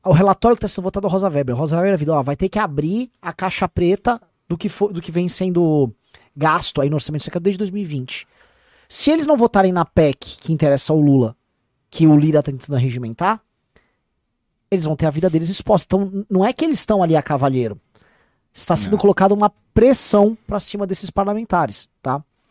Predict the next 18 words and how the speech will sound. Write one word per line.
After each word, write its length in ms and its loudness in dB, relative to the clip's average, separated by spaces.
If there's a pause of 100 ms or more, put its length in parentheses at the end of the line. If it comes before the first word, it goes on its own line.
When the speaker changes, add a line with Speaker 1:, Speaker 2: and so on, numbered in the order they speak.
Speaker 2:
Eu 120 0
Speaker 1:
E 40 4
eu 100 6
Speaker 2:
imagino 60 6
Speaker 1:
acho 140 4
que 80 0
é 20 6
Speaker 2:
o 40 6
Speaker 1:
isso 100 -2
que 80 0
o 40 4
Speaker 2:
tamanho 280 4
do 100 -6
escândalo 540 -4
disso, 300 -12
cara. 220 -18
Ia 180 -12
ser, 280 -6